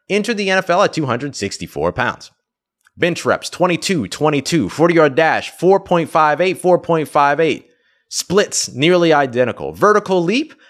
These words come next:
Isaiah Foskey has Marcus Davenport beat by a half an inch, thirty-four versus thirty-three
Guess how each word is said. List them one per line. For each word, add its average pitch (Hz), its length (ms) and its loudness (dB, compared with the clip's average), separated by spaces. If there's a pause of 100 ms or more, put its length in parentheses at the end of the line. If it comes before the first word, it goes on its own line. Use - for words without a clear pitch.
Isaiah 117 340 0
Foskey 156 420 -2
has 143 440 -2
Marcus 147 380 -2
Davenport 139 580 0
beat 160 280 -4 (300)
by 151 140 2
a 160 120 0
half - 600 -6 (300)
an 156 300 -4
inch, 160 360 -2
thirty-four 151 840 0 (380)
versus 82 320 -10
thirty-three 80 680 -6